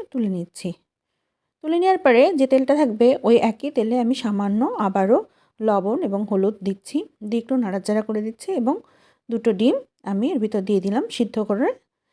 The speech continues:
রেখেছিলাম, সেটা একটু ভেজে নেব, কড়া করে লাল করে ভেজে নেব। আমি আমাদের দুজনের জন্য রান্না করছি, এই জন্য দুটো ডিম নিয়েছি। তোমাদের পরিমাণ মতো তোমরা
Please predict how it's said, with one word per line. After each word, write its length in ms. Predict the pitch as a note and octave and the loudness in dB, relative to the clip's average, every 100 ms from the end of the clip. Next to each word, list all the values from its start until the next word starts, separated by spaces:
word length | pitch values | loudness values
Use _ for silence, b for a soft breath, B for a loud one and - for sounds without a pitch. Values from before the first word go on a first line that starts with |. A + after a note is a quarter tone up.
| _ A3 | _ -8
রেখেছিলাম, 500 | A3+ A#3+ A#3 C#4+ F#4+ | -2 -2 2 0 0
সেটা 240 | - B3+ | -2 0
একটু 200 | E4+ - A3 | -2 -2 -2
ভেজে 280 | A3 G#3+ G3 | 0 0 0
নেব, 140 | G3+ - | -4 -2
কড়া 240 | A3 G3 F#3 | 0 0 0
করে 260 | F3+ E3 F3 _ _ _ F#3+ | -2 -4 -8 _ _ _ -2
লাল 200 | G3+ F3+ | 0 0
করে 180 | A3+ C#4 | -2 -2
ভেজে 260 | G3 F#3 F3 | -2 -4 -4
নেব। 160 | D#3+ - - _ _ _ - | -6 -10 -12 _ _ _ -2
আমি 200 | C#4 D4+ | 2 4
আমাদের 320 | C#4+ C4 B3+ C4 | 4 4 2 0
দুজনের 360 | A3+ A3 A#3+ B3+ | -2 0 0 2
জন্য 160 | C4+ | 2
রান্না 280 | C4 A3 A3+ | 2 0 -2
করছি, 260 | A3 B3 D#4 | -2 0 4
এই 100 | B3+ | 4
জন্য 120 | G#3+ A3 | 4 0
দুটো 200 | G#3+ G3 | -2 -2
ডিম 160 | G#3+ A3+ | 0 2
নিয়েছি। 320 | G#3 G#3+ E4 G#4 b b _ | 2 0 -2 -4 b b _
তোমাদের 300 | D4 C#4+ C4+ | 0 2 4
পরিমাণ 320 | C4+ B3 A#3+ | 4 4 4
মতো 180 | A3+ A3+ | 2 0
তোমরা 280 | - A#3+ G#3+ | 0 2 2